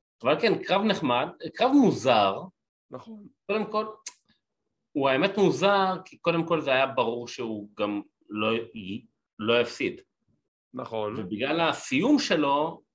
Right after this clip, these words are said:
Speaker 1: זה הפך את הקרב לקצת מוזר, אבל, אה, אני אשמח לראות אותו קצת מתאבק מול הדור הצעיר יותר והחדש,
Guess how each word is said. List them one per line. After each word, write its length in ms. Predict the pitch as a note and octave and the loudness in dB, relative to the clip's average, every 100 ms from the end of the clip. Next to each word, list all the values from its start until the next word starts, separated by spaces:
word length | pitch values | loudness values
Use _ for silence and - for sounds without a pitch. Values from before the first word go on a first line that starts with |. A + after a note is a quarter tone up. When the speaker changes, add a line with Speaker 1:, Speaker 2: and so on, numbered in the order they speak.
| - - | -20 -20
Speaker 1:
זה 200 | B2 A#2 | -8 -6
הפך 180 | A2 - | -4 -6
את 60 | - | -8
הקרב 280 | C#3 C#3 C3+ | -4 -4 -2
לקצת 360 | B2+ - B2+ B2+ | -6 -4 -6 -4
מוזר, 440 | G#2+ G2 F2+ E2 E2+ | -4 -2 -2 -2 -6
אבל, 200 | G#2 A#2+ | -6 -4
אה, 380 | A#2+ B2 B2+ B2 - _ _ _ _ _ _ _ _ _ _ _ - | -4 -6 -8 -10 -14 _ _ _ _ _ _ _ _ _ _ _ -6
אני 180 | B2+ C3 | -2 -2
אשמח 320 | B2+ G3 G3 | 0 -2 2
לראות 220 | G3 F3+ | 2 2
אותו 180 | F#3 F3 | -2 -6
קצת 220 | - - | -10 -10
מתאבק 420 | A#2+ A#2 G2+ C3+ C3+ | -8 -6 -4 -4 -4
מול 220 | B2+ B2+ | -2 0
הדור 800 | A#2+ A2 G2+ G2+ F#2+ F#2+ A#2 A#2 | 0 0 -2 -2 -4 0 0 2
הצעיר 920 | A2+ G2+ F#2+ F#2+ F#2+ - - G2 B2 A2+ | 0 0 -4 -8 -10 -12 -8 -4 -4 -6
יותר 320 | A2 G2 F#2+ | -6 -6 -4
והחדש, 720 | F2+ F2+ F2+ F2 - G2+ A2+ | -4 -4 -4 -6 -6 -2 -2